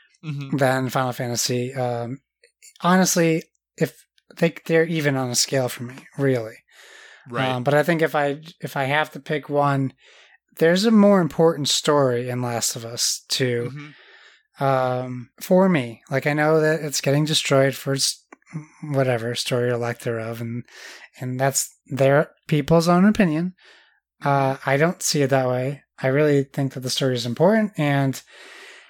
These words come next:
Speaker 2: it makes you, uh, uncomfortable,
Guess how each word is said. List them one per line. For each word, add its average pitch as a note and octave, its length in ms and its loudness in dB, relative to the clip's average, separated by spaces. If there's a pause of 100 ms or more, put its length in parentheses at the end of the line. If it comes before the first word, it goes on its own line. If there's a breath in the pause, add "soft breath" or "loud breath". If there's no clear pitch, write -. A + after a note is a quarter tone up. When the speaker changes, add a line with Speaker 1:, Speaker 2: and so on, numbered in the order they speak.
(440 loud breath)
Speaker 2:
it D3+ 120 2
makes D#3+ 360 2
you, D3+ 540 2 (180)
uh, C#3 160 0
uncomfortable, D#3+ 1000 0